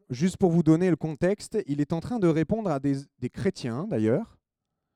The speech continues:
qui pensent que par leurs propres efforts, ils peuvent accomplir quoi que ce soit. Il leur dit cela, verset quatre,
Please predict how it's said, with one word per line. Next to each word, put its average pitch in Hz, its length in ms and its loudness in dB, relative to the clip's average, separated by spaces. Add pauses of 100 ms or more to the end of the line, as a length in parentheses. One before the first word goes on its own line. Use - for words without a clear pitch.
(540)
qui 147 100 -6
pensent 233 320 -2
que 160 80 -2
par 214 180 0
leurs 208 160 2
propres 147 460 -2
efforts, 196 320 -4
ils 156 80 -6
peuvent 139 180 -4
accomplir 139 480 -8
quoi - 220 -4
que - 80 -20
ce 139 120 -8
soit. 98 320 -10 (2250)
Il 170 160 0
leur 190 160 2
dit 180 100 -4
cela, 117 340 0 (220)
verset 135 320 -4
quatre, - 380 -12